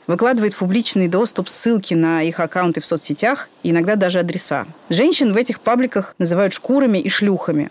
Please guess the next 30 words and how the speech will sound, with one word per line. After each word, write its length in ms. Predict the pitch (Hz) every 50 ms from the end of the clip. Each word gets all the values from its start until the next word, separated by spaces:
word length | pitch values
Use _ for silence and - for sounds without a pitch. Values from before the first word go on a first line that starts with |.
| - -
В 60 | - 165
декабре 360 | 190 190 214 202 226 269 262
две 100 | 233 233
тысячи 260 | - 254 233 - -
восемнадцатого 600 | 208 202 - 220 226 233 226 - - - 185 185
года 260 | 196 262 339 285 285
Позднякова 500 | - 208 185 - - - - 269 277 254
осудили 540 | - 196 196 - 226 208 196 220 220 185 180
на 160 | 165 165 165
два 140 | 175 185 185
года 280 | 180 190 180 165 165 156
условно 520 | 156 - - 233 285 294 262 220 185 170
за 320 | 160 170 175 180 170 - -
действия, 560 | 156 - - 180 214 247 233 - - 214 190
направленные 560 | 180 170 160 - 185 190 202 208 190 180 175
на 120 | 160 156 160
унижение 480 | 160 160 156 147 170 175 175 165 156 143
человеческого 640 | - - 160 156 151 147 143 - - - - 139 139
достоинства 680 | 139 135 135 - - 202 240 247 - - - 208 202 202 _ -
по 80 | - 170
отношению 460 | 160 - 156 147 - 185 180 165 151
к 60 | 147
женщинам. 500 | 151 156 135 127 - - 139 131 120 - -
Правда, 260 | - 226 240 233 233 -
через 160 | - 202 180 -
три 140 | - 175 175
месяца 340 | 180 226 262 - - - 175
этот 180 | 165 165 -
приговор 380 | - 170 156 165 151 156 175 185
отменили. 560 | 170 - 175 170 170 160 147 127 85 95 131